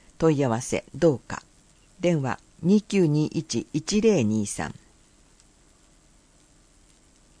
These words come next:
荒川右岸流域関連、所沢公共下水道事業計画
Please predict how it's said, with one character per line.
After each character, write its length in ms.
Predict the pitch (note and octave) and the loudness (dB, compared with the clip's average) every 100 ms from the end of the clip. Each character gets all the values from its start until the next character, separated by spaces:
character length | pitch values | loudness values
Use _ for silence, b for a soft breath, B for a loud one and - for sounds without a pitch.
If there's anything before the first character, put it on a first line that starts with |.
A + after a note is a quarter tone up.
| - | -4
荒 260 | F3 G3+ | 0 0
川 280 | G#3 F3+ E3+ - | 2 2 2 2
右 80 | |
岸 280 | D#3 G#3 G3+ | 2 2 2
流 220 | F3+ G3 | 2 2
域 220 | F#3+ - - | 0 -2 -6
関 280 | E3 C#3+ | -4 -2
連、 220 | G#2 G#2+ F3+ _ b b _ | -2 -4 -8 _ b b _
所 360 | F#3 A3+ A3 | -4 0 2
沢 260 | G#3 G3 F#3 | 2 2 0
公 280 | - A3 A3 | 0 0 0
共 260 | - G3+ | 0 -2
下 180 | F3+ F3 | 0 0
水 300 | F3+ A#3 A3 | 0 2 2
道 220 | G3 F#3+ | 2 2
事 180 | F3+ E3+ | 0 0
業 280 | D3+ A#2 D#2 | 0 0 0
計 200 | - G3 | -2 0
画 160 | G#3+ G3 | 0 -4